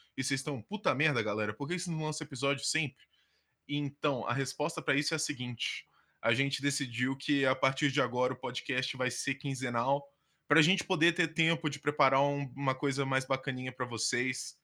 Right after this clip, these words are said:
Pra esse episódio mesmo, a gente já deu uma pesquisada boa em cima do tópico que a gente vai falar. E antes de anunciá-lo, eu sou o Laíri,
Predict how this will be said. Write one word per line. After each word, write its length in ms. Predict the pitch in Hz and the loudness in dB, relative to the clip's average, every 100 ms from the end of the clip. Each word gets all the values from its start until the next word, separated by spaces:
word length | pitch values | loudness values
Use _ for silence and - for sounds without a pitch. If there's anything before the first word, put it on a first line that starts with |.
| _ _ _ | _ _ _
Pra 100 | 127 | -2
esse 140 | 135 143 | 0 0
episódio 420 | 135 127 127 120 | -2 0 0 0
mesmo, 240 | 117 113 | -2 -2
a 40 | 113 | -4
gente 160 | 117 | -4
já 80 | 117 | -4
deu 100 | 117 | -2
uma 120 | 120 | -4
pesquisada 600 | 120 123 127 113 117 117 | -4 -6 -4 0 2 2
boa 500 | 104 110 127 127 127 _ _ - | -2 -2 0 0 -2 _ _ -10
em 80 | |
cima 240 | 110 - 117 | -6 -6 -4
do 120 | 110 | -4
tópico 360 | 117 110 - _ | 2 0 0 _
que 80 | 113 | -10
a 20 | |
gente 220 | 110 107 | -8 -4
vai 100 | 110 | -6
falar. 420 | 110 117 117 156 - _ _ _ _ _ - | -2 2 4 2 -2 _ _ _ _ _ -4
E 240 | 135 - _ - | -4 -4 _ -2
antes 300 | 147 139 117 | -2 -2 -4
de 280 | 127 113 - _ _ _ | -4 -6 -8 _ _ _
anunciá-lo, 840 | 143 147 147 - 131 123 147 170 - _ _ _ - - | 0 2 0 2 4 4 2 0 -6 _ _ _ -16 -2
eu 140 | 131 | 0
sou 180 | 113 117 | 0 -2
o 40 | 113 | 0
Laíri, 500 | 127 123 143 196 | 0 2 0 -2